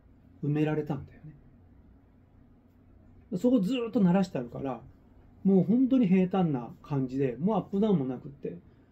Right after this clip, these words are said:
で、雨がちょっと降りそうな感じだったんだけど、雨も降らずに、日も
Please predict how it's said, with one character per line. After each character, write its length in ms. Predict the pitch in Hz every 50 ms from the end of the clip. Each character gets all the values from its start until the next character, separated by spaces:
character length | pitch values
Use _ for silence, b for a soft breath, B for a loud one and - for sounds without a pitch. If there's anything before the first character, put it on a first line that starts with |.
| b - -
で、 760 | 208 208 208 202 202 202 202 202 202 202 202 202 196 208 - - -
雨 300 | 185 196 214 214 196 170
が 160 | 147 139 131
ち 120 | - - 170
ょ 20 |
っ 60 | -
と 120 | - 151 123
降 120 | - 139
り 100 | 135 135
そ 160 | - - 151
う 40 | 131
な 100 | 123 120
感 200 | - - 127 127
じ 80 | 127 123
だ 80 | 127
っ 60 | 123 -
た 100 | - 165
ん 60 | 160
だ 100 | 156 143
け 60 | 143
ど、 120 | 147 151 175
雨 100 | 185 180
も 140 | 151 131 -
降 100 | - 135
ら 100 | 127 120
ず 100 | 120 117
に、 60 | 113
日 120 | - -
も 260 | 147 156 151 147 147